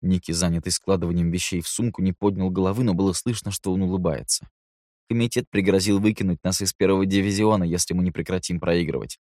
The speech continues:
Тренер умолял Эндрю о чуде, и Эндрю его явил. Он предложил назвать число от одного до пяти, типа, сколько голов он позволит забить соперникам, прежде чем перекроет ворота.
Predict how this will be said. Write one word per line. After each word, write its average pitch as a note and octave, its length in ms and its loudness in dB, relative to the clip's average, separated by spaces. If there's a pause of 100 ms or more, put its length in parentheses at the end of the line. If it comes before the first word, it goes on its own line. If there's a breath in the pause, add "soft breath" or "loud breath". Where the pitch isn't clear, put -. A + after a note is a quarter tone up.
(240)
Тренер C3 500 2
умолял G#2+ 540 4
Эндрю F#2+ 340 2
о F2 40 0
чуде, - 420 -2 (400)
и A#2 120 2
Эндрю C3+ 300 2
его F2+ 200 0
явил. A2 420 0 (640)
Он G2 180 0
предложил G2 540 2
назвать G2 380 2
число A#2+ 440 0
от G#2+ 140 0
одного G2+ 380 0
до F#2+ 100 -2
пяти, A2+ 440 -2 (280)
типа, F#2+ 380 2
сколько D3 400 2
голов A#2 400 4
он F#2+ 100 -2
позволит G#2+ 460 0
забить G#2 280 0
соперникам, A2 720 0
прежде G#2+ 320 0
чем A2 200 -2
перекроет A2 500 2
ворота. G2+ 440 0